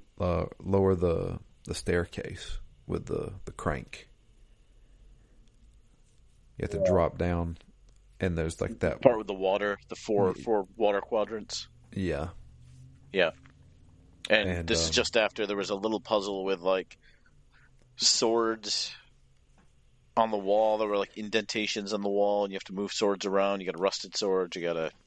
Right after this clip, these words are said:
Speaker 2: bronze sword, bloody sword.
Speaker 1: And a gold sword.
Speaker 2: Yeah,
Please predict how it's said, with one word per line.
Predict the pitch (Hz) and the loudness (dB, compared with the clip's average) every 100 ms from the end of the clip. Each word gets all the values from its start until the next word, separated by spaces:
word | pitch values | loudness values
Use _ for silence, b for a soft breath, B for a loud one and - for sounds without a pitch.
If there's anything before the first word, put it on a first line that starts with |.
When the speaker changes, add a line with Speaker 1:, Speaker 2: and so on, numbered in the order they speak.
| _ _ | _ _
Speaker 2:
bronze | - 95 101 98 - | 4 4 4 -2 -6
sword, | 107 98 98 - _ b _ | -2 -2 -4 -10 _ b _
bloody | 101 101 95 | 2 2 2
sword. | - 101 101 92 b b b b b b _ | -2 -2 -2 -6 b b b b b b _
Speaker 1:
And | 90 90 | -8 -6
a | |
gold | 90 95 85 - | -2 -2 -2 -8
sword. | 107 110 104 98 b b b b b - | -8 -6 -8 -12 b b b b b -10
Speaker 2:
Yeah, | 101 98 | 0 2